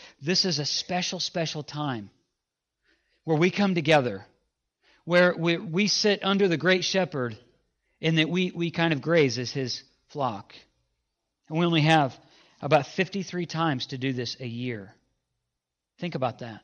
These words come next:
About fifty-three times. So they're special. We have to guard these times. We should prepare for these times. And I would say this in closing, worship is, you worship especially when you don't feel like it.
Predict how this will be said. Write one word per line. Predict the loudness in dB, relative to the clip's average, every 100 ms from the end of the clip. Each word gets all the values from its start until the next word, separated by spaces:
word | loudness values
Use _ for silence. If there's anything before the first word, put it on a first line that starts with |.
| -8
About | -2 -2 -2
fifty-three | -10 -8 -14 -10 -10
times. | -10 -12 -12 -16 -18 -18 _ _ _ _ _ _ _ _ _
So | -8 -4
they're | -2
special. | -2 -2 -4 -4
We | -4
have | -4
to | -4
guard | -2 -2 -2
these | -6 -8
times. | -8 -8 -10 -12 -16 _ -8
We | -6
should | -4
prepare | -6 0 2 2
for | 0
these | -6 -8
times. | -10 -10 -10 -14 -16 _ -20 -20 -20 -20 _ -16 0
And | 4
I |
would | 4
say | 6 4
this | 6 4
in | 2 0
closing, | 4 4 4 0 2
worship | 2 2 -2
is, | -2 -4 -8
you | -8 -6 -6
worship | -2 0 0 -4 -4
especially | -6 0 2 2 0 -4 -6 -12 -20 -8
when | -4
you | -4
don't | -2 -2 -2 -6
feel | -8 -4 -2
like | -4 -6
it. | -12